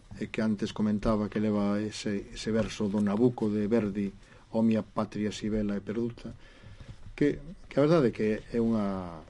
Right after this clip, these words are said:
unha estampa reflexiva e, e visual do, do que acontece co noso país, non? E, en fin,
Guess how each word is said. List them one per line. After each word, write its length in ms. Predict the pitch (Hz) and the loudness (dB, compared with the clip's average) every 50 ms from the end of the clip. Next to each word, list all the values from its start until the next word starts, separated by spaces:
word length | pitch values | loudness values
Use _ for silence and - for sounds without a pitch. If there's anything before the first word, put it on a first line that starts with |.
| - - - - - - - - - - - - - | -18 -20 -20 -20 -20 -20 -20 -20 -20 -20 -20 -4 0
unha 240 | 131 120 113 113 107 | 2 2 2 2 2
estampa 800 | 104 101 - - - - - 127 123 120 113 101 - 120 113 107 | 0 -2 -4 -6 0 2 4 6 6 4 2 2 2 2 2 2
reflexiva 880 | 107 113 101 - 117 117 113 - - - 127 123 117 113 113 110 110 110 | 2 -2 -2 0 0 0 0 0 0 2 4 4 6 4 4 4 4 4
e, 600 | 110 110 110 110 110 110 113 113 117 117 120 - - | 2 2 2 0 0 -2 -4 -6 -8 -12 -12 -8 -6
e 40 | 113 | -2
visual 1000 | 107 110 104 - - 117 113 120 120 120 120 117 117 113 113 113 113 113 120 123 - - - - - - - - _ - - | -2 -2 -2 0 2 6 6 8 8 8 8 8 8 8 8 6 6 4 2 -2 -6 -12 -20 -20 -20 -20 -20 -20 _ -12 -6
do, 720 | 107 104 104 98 98 101 101 101 98 95 95 92 90 90 - - - - - - - - | -4 -2 -2 -2 0 0 0 0 0 0 -2 -2 -4 -8 -10 -14 -20 -20 -20 -20 -12 -6
do 200 | - 110 202 - - | -4 -2 0 0 0
que 80 | - | -2
acontece 1120 | - - - 101 101 - - 107 101 - - - 104 98 95 98 98 98 95 98 95 95 95 95 95 92 - - - - - - - - | -4 -4 -2 -4 -2 -2 -2 -2 -2 -4 -6 -6 -4 -4 -4 -4 -6 -6 -8 -8 -8 -10 -12 -14 -16 -18 -20 -20 -20 -20 -20 -20 -20 -8
co 160 | - 110 104 | -4 -2 0
noso 280 | 110 117 120 - - - | 2 0 0 -2 -6 -8
país, 440 | - - 107 120 120 98 87 104 104 | -4 -2 2 2 2 2 0 -4 -4
non? 240 | 110 117 113 98 95 95 | -4 -4 -4 -6 -8 -10
E, 400 | 92 90 90 90 92 - - - | -12 -12 -12 -14 -16 -18 -20 -20
en 60 | - | -10
fin, 140 | - 123 113 | -8 -8 -8